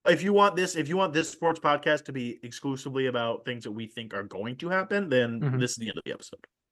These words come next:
Speaker 2: I mean, if, I, I guess that explains why.
Speaker 1: If you don't want us to wildly speculate, Josh.
Speaker 2: I, I guess you not picking what, what, uh, you think is gonna happen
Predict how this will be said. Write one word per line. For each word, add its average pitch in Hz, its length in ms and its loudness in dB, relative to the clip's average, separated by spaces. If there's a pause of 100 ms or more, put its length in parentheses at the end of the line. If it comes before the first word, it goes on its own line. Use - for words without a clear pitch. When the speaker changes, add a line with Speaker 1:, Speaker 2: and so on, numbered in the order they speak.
(180)
Speaker 2:
I 139 60 4
mean, 127 240 2
if, 135 180 8
I, 127 380 6
I 120 80 4
guess 147 180 10
that 151 120 12
explains 131 380 6
why. 107 400 8 (140)
Speaker 1:
If 147 120 0
you 240 80 12
don't 240 120 12
want 196 180 12
us 190 80 6
to 143 220 2 (120)
wildly 165 480 6
speculate, 170 560 0
Josh. 175 340 0 (1000)
Speaker 2:
I, 127 180 -6
I 151 120 10
guess 190 220 12
you 165 540 12
not 143 320 6
picking 143 240 -4
what, 135 140 -4 (160)
what, 127 260 6
uh, 110 300 6
you 107 120 -6
think 120 200 -2
is 120 100 2
gonna 117 180 6
happen 123 600 4